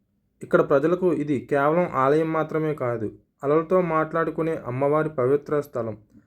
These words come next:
ఆర్కే బీచ్కి జీవం పోసిన దేవి, మన విశాఖపట్నం ప్రజలకు రక్షణ మాత.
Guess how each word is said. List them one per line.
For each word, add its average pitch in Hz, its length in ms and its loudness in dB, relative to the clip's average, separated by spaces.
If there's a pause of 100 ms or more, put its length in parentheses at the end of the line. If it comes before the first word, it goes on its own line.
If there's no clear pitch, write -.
(320)
ఆర్కే 156 340 2
బీచ్కి 175 380 0
జీవం 151 360 0
పోసిన 156 340 -2
దేవి, 120 520 0 (420)
మన 151 160 0
విశాఖపట్నం 175 680 0
ప్రజలకు 156 460 -2
రక్షణ 147 480 -2
మాత. 120 420 -2